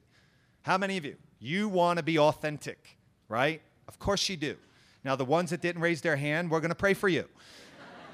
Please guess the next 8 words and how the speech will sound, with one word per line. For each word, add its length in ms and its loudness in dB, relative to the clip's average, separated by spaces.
<laughs> 80 0
We 140 10
all 160 8
should 240 2
be 120 2
like, 240 6
two 180 8
hands. 440 6